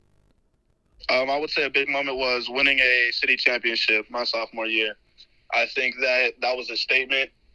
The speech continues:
for our team personally, and it really got us the looks that, that our team and we as a whole deserve, not even just me.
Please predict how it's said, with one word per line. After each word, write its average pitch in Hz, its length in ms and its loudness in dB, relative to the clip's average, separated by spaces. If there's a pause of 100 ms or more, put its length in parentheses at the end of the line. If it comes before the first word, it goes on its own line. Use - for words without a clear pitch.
(520)
for 120 100 0
our 135 180 2
team 143 380 0
personally, 139 640 -4 (100)
and 117 440 0 (640)
it 127 140 -6
really 131 200 2
got 127 220 0
us 123 140 -4
the 123 80 -6
looks 127 380 -6
that, 117 280 -4
that 110 240 -6 (640)
our 151 120 -2
team 143 500 0
and 123 220 0
we 131 360 4 (540)
as 123 120 -4
a 120 60 -2
whole 127 240 -2
deserve, 131 500 -4
not 127 220 -2
even 123 180 -4
just 117 200 -4
me. 131 360 4